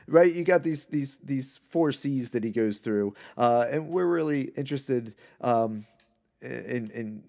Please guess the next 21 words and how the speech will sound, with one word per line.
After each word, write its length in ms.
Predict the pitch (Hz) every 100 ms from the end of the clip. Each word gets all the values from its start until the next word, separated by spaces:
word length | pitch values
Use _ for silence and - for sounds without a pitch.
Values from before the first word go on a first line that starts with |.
| 101
in 100 | 113
just 200 | 113 110
a 40 | -
few 240 | 170 135
of 100 | 104
them, 180 | 123 139
right? 240 | 139 160 135
So 160 | 160
he 140 | 147 143
says 220 | 160 143
that, 220 | 143 131
that, 320 | 139 127 -
that 300 | 135 139 131
to 80 | -
some 180 | 151 165
extent, 320 | 156 160 139 - - _ _ _ -
what 260 | 139 156 139
you 120 | 156
need 260 | 147 151 143
is 220 | 135 -
completeness, 800 | - 107 165 175 175 226 - -